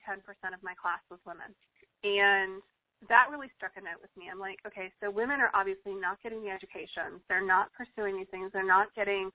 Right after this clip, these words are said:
the support that they need to become entrepreneurs." And talking to people, you know, I really understand a lot of the demands on their time and the pain points and childcare and everything else. It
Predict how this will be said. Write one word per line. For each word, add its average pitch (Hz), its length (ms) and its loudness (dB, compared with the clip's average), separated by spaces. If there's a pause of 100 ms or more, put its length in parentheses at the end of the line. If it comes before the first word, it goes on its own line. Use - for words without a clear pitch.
(540)
the 226 120 6
support 233 720 4
that 214 100 -18
they 208 160 -4
need 202 400 -6 (140)
to 208 120 -4
become 190 460 -2
entrepreneurs." 208 640 -2
And 202 200 0 (220)
talking 339 320 10
to - 60 -6
people, 190 440 -6 (1040)
you 233 60 -8
know, 226 80 4
I 220 160 2
really 247 320 -4
understand 214 580 0
a 190 60 -6
lot 185 220 6
of 185 80 -10
the 190 80 -10
demands 190 500 0
on 185 100 -4
their 175 140 -6 (160)
time 190 640 4 (180)
and 180 380 0
the - 100 -10
pain 208 320 0
points 196 380 0
and 190 400 -2 (360)
childcare 220 960 8
and 196 80 -4
everything 196 320 -8
else. 214 160 -2 (120)
It 262 140 -6